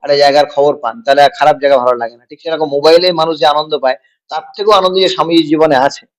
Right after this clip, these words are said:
এটা পত্রাবলী পড়ে আপনি জানতে পারবেন। সেই পত্রাবলী সবাই পড়ুক, ছোটরা পড়ুক, বড়রা পড়ুক, বাবা মায়েরা পড়ুন, টিচাররা পড়ুন, তাহলে তাদেরকে সেই দিকে নিয়ে যান। স্বামীজির জীবনের প্রতি যখন আকর্ষিত হবেন, তখন দেখবেন যে সমাজের কোনো খারাপ জিনিস আপনাকে খারাপ করতে পারবেন না। আপনি স্বামীজির শক্তিতে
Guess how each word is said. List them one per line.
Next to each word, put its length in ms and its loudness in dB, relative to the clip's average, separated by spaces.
এটা 120 -6
পত্রাবলী 460 2
পড়ে 160 -2
আপনি 120 -4
জানতে 240 -2
পারবেন। 280 -12
সেই 160 -10
পত্রাবলী 760 2
সবাই 300 2
পড়ুক, 300 -2
ছোটরা 320 -2
পড়ুক, 280 2
বড়রা 300 6
পড়ুক, 260 -4
বাবা 240 2
মায়েরা 200 0
পড়ুন, 260 -18
টিচাররা 380 -2
পড়ুন, 260 -10
তাহলে 140 -4
তাদেরকে 360 0
সেই 240 0
দিকে 240 -4
নিয়ে 200 -2
যান। 200 -2
স্বামীজির 440 -4
জীবনের 280 0
প্রতি 160 -2
যখন 180 0
আকর্ষিত 440 -2
হবেন, 320 2
তখন 280 -4
দেখবেন 320 -2
যে 100 -4
সমাজের 520 -2
কোনো 200 -4
খারাপ 280 0
জিনিস 180 -2
আপনাকে 200 -2
খারাপ 280 0
করতে 180 -10
পারবেন 320 -2
না। 100 -4
আপনি 280 -2
স্বামীজির 420 0
শক্তিতে 480 -14